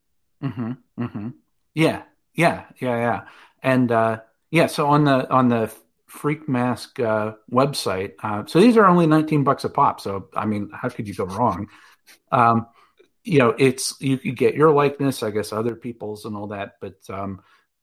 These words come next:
um, you know, to me, it's like the, the one video, it, it looks like, I, I don't know, it looks like, it reminds me of a very, like, a U K, like, a soccer hooligan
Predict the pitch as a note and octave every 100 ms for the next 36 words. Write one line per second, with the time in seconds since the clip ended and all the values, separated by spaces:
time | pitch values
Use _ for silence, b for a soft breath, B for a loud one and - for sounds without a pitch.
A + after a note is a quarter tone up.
0 | _ _ - A2 G2+ F#2 F2+ _ _ _
1 | _ _ _ _ _ _ _ _ _ _
2 | _ _ A3 C#3 B2 - D3 G3 F#3+ A#2
3 | D3 A#2+ C3 B2 C3+ B2+ C3 C#3 C#3 C3+
4 | C#3+ C#3+ D3 D3+ C3+ C3+ - C#3 - F#3+
5 | - F3 B2 - _ - - - - F3
6 | F#3 A#2+ C#3+ C3+ F#3 - - D3+ B2+ C3
7 | A#2+ A#2+ C3 F3+ E3+ C3 G2+ F#2+ A#2 B2
8 | G#2+ G2+ G2+ F#2+ D3 D3+ D3+ C#3 C3 B2+
9 | A#2 A2 G2+ F#2+ F2+ - - B2+ C3+ B2+
10 | A2+ C#3 D3 D3 D3+ D3+ D3+ D3+ D3 D3